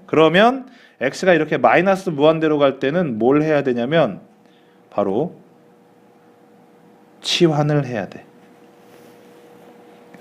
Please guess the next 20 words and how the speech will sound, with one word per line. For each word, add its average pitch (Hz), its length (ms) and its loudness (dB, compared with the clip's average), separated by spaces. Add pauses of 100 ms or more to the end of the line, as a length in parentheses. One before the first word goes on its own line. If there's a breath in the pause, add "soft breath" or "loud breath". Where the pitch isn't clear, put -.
(360 loud breath)
그래서 - 180 -2
X를 110 480 2
T로 151 220 0
치환하는 127 420 -2
거지. 78 300 -10 (1900 loud breath)
어, 85 160 -2
마이너스 113 420 2
X를 101 280 -6
T로 135 200 -6
치환하는 117 380 -8
거지. 80 220 -18 (420 loud breath)
그럼 147 180 2
X가 123 260 2
마이-, 147 440 2
마이너스 143 400 -4
무한대로 123 400 -2
가면 123 340 -2
T는 214 260 0
어디로 110 260 0
가겠어? 95 400 -8